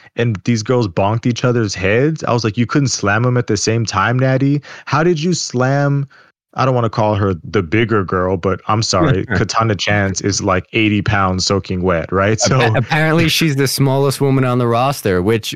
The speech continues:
Speaker 2: you know, as soon as they said that, the next time she stood up against the ropes, I made sure to look, and I'm like, "Yeah, she might actually be smaller than Kairi."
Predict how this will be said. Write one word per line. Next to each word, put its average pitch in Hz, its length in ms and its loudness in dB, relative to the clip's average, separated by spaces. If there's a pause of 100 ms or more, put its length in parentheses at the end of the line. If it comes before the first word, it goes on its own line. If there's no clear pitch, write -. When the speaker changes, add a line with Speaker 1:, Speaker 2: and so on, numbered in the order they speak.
(180)
Speaker 2:
you 131 140 -2
know, 110 280 0
as 135 140 0
soon 175 240 2
as 196 120 -2
they 120 120 2
said 110 320 -2
that, 175 340 0 (460)
the - 100 -2
next 117 280 0
time 151 220 0
she 123 180 -2
stood - 260 -2
up 127 140 0
against 117 340 0
the 98 80 0
ropes, 98 340 0
I 92 120 0
made 95 240 0
sure 104 180 0
to 98 80 0
look, 101 260 -2
and 107 80 0
I'm 101 140 0
like, 95 260 -2
"Yeah, 123 200 0
she - 180 -4
might 87 180 -2
actually 82 360 -2
be 98 120 -2
smaller 104 360 0
than 110 160 0
Kairi." 117 440 -2